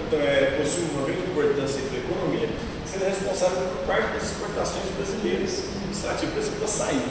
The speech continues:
Açaí é um produto, um produto brasileiro que é, é extrativista. Você extrai da floresta, ali, açaí, e depois, né, você industrializa esse açaí. Você coloca açúcar, né,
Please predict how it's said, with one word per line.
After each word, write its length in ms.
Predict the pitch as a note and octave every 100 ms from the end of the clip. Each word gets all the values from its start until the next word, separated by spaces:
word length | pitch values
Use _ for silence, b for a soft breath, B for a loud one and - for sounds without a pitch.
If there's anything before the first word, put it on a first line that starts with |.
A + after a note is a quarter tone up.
| -
Açaí 220 | - C#3+ D3
é 60 | -
um 140 | - D3+
produto, 260 | G#3+ -
um 260 | - - C#3 C#3+
produto 220 | C#3 C#3
brasileiro 400 | D3+ F3 D#3 - - - -
que 100 | -
é, 720 | D#3+ D#3+ D#3 - D3 C3 B2
é 0 |
extrativista. 960 | - - - - - - - D#3 C#3+ - A#2+
Você 160 | A#2+ -
extrai 320 | - C#3+ C#3+
da 80 | C#3
floresta, 400 | C#3 C#3 - - C3
ali, 80 | C3
açaí, 320 | C3 - - - - - - - - -
e 40 | C#3
depois, 380 | F#3+ C3 C#3 - - - -
né, 80 | C3+
você 320 | C3+ C#3 C#3+
industrializa 580 | D#3+ G#2 G#2+ G#2+ G#2+ G#2
esse 100 | - -
açaí. 240 | - - - -
Você 100 | - -
coloca 320 | - - -
açúcar, 300 | - -
né, 80 | -